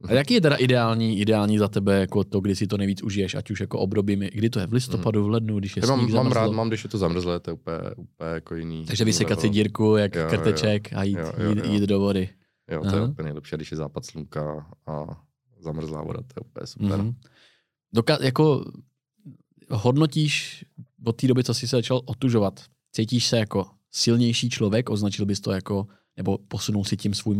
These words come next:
Speaker 1: mindset, nebo
Speaker 2: Jo, sto procent. Měl jsem napřed období rok, kdy jsem nenatáčel
Speaker 1: Mhm.
Speaker 2: a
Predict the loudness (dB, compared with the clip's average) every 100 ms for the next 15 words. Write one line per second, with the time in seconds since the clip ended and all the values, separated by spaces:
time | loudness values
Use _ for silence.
0 | 2 0 -2 -4 -4 -4 -4 0 -2 -2
1 | -8 _ _ _ -6 -6 -6 -10 -10 -8
2 | -6 -2 0 0 0 0 0 -2 -4 -4
3 | -2 0 2 2 0 -2 -6 -8 -6 -4
4 | -2 0 0 0 0 0 -4 -12 _ _
5 | -6 -2 0 0 0 -2 -4 -4 -6 -4
6 | -6